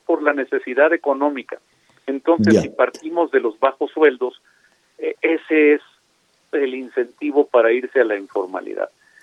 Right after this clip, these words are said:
Speaker 2: Claro, es
Speaker 1: Y
Speaker 2: un círculo vicioso donde hace falta también la preparación y por eso comentábamos que habrá que ver todavía las consecuencias de este parón de dos, de dos años en la,
Speaker 1: Ujú.
Speaker 2: en la formación profesional.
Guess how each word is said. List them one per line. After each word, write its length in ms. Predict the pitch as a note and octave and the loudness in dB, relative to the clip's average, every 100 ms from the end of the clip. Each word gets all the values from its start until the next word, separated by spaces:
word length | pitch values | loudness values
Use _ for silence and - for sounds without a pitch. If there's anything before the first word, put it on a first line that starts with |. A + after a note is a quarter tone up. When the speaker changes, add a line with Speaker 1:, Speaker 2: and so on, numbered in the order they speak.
| - | 0
Speaker 2:
Claro, 340 | A2+ A#2+ C3 | 6 6 6
es 140 | E3+ D3 | 6 4
Speaker 1:
Y 40 | |
Speaker 2:
un 60 | C#3 | 4
círculo 380 | D3 B2 C#3 C3 | 2 4 4 4
vicioso 500 | B2 - F3 F3 D#3+ | 2 4 4 4 2
donde 200 | C#3 C3 | 2 2
hace 200 | B2+ C3+ | 2 0
falta 320 | C3 A#2+ B2 | 0 0 0
también 460 | A#2 A2+ A#2+ B2+ B2 - - _ | 0 0 2 0 -4 -18 -20 _
la 220 | A#2+ A2+ - | 2 2 2
preparación 580 | - A#2+ A#2 - C#3+ | 2 2 2 4 2
y 60 | C#3+ | 2
por 160 | B2+ A#2+ | 2 2
eso 180 | B2 | 2
comentábamos 680 | B2 A#2+ G#2+ B2 B2+ B2 A2+ | 0 0 2 4 4 2 -2
que 240 | - A2+ - _ _ | 0 0 0 _ _
habrá 340 | A2 G#2+ A#2+ - | -2 2 2 2
que 100 | B2+ | 2
ver 200 | B2 A2+ | 2 4
todavía 400 | B2+ A2+ A#2 A2+ | 4 4 4 2
las 160 | G#2+ | 0
consecuencias 680 | - G#2 G#2+ A2+ A2+ A#2 G#2 | -4 -4 -2 0 0 2 0
de 80 | A2+ | 0
este 200 | - C3 | 0 0
parón 540 | - A2+ B2 C3 B2 | 2 2 4 4 2
de 160 | A#2 G#2+ | 2 4
dos, 480 | A2+ A2 - - - - _ - | 4 2 -2 -8 -12 -20 _ -6
de 180 | A#2+ A#2 | 2 2
dos 300 | A#2 A#2 C3+ | 2 2 2
años 420 | A#2+ A#2 A2+ - | 2 2 2 0
en 140 | A2 | 0
la, 280 | G2+ G2 - - | 0 0 -4 -4
Speaker 1:
Ujú. 80 | |
Speaker 2:
en 180 | C#3 A#2+ | 2 4
la 200 | A2+ G#2+ | 6 4
formación 580 | - A#2 A2 G#2 B2 A#2 | 2 0 2 2 4 4
profesional. 680 | B2+ C3 A2+ B2+ B2 C#3+ C3+ | 2 0 0 2 2 2 0